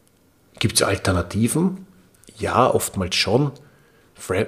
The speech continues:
Fremdmanagement, Verpachtung, Betriebsführungsvertrag, ähm, dazu mehr in der, in der Folge zur externen Betriebsübergabe und last but not least, least natürlich die Veräußerung des Betriebs.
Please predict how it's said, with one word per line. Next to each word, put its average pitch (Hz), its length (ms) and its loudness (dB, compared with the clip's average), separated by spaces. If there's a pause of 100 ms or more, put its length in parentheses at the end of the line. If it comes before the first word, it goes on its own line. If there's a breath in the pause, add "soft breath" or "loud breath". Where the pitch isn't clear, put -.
Fremdmanagement, 107 1040 4
Verpachtung, 104 720 0
Betriebsführungsvertrag, 98 1400 -2 (560 loud breath)
ähm, 87 380 -2 (680)
dazu 95 300 0
mehr 92 400 4
in 98 140 -2
der, 90 360 -2 (160)
in 95 140 -8
der 82 340 -4
Folge 95 680 -2
zur 90 400 -2 (260 loud breath)
externen 120 480 2
Betriebsübergabe 101 1040 0 (680 loud breath)
und 98 360 -2
last 101 300 0
but 101 160 0
not 101 160 -4
least, 101 280 -2 (320)
least 113 320 -2
natürlich 98 360 -4
die - 80 -10
Veräußerung - 600 -4
des 82 160 -6
Betriebs. - 640 -6